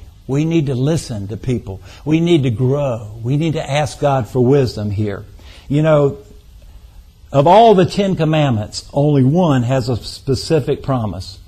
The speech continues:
You may know what it is here. "Honor your father and your mother, that your days may be long upon the land which the Lord your God has given you." Talking to children.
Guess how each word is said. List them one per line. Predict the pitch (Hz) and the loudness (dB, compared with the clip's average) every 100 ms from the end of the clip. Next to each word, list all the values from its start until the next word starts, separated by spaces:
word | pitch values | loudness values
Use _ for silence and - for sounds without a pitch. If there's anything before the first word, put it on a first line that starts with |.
| - - - - - - - | -20 -20 -20 -20 -20 -18 -4
You | 123 | 0
may | 147 139 | 0 0
know | 135 | -2
what | 135 | -2
it | 123 | -2
is | 113 92 90 | -4 -6 -8
here. | 110 101 87 - - - - - - | -6 -6 -8 -16 -20 -20 -20 -20 -10
"Honor | - 180 202 220 214 | -2 0 2 2 0
your | - 151 | 2 0
father | 139 170 185 190 185 185 - | 0 2 4 4 2 -4 -4
and | 180 220 | -2 2
your | 214 | 2
mother, | 160 139 127 131 135 135 - - - - | 2 2 0 0 -4 -8 -20 -20 -20 -4
that | 160 160 156 | 0 0 0
your | 151 | 0
days | 123 170 190 196 - | 2 2 4 4 4
may | 190 185 | 0 2
be | 190 165 | 2 2
long | 135 131 120 117 120 - - | 0 0 -2 -4 -8 -14 -6
upon | 123 - 160 175 | -4 0 0 2
the | 175 | 2
land | 170 185 196 156 131 135 | 2 0 0 0 0 2
which | 170 - - | 0 -2 -2
the | 143 | 2
Lord | 156 180 165 | 2 2 2
your | 170 | 2
God | 143 160 160 160 | 0 0 0 -2
has | 127 | -2
given | 147 139 131 | -2 0 -2
you." | 120 110 - - - - - - - - - - - - - | -2 -6 -10 -20 -20 -20 -20 -20 -20 -20 -20 -20 -20 -10 0
Talking | 202 185 170 | 2 2 0
to | 165 | 0
children. | 202 185 123 | 0 -2 -4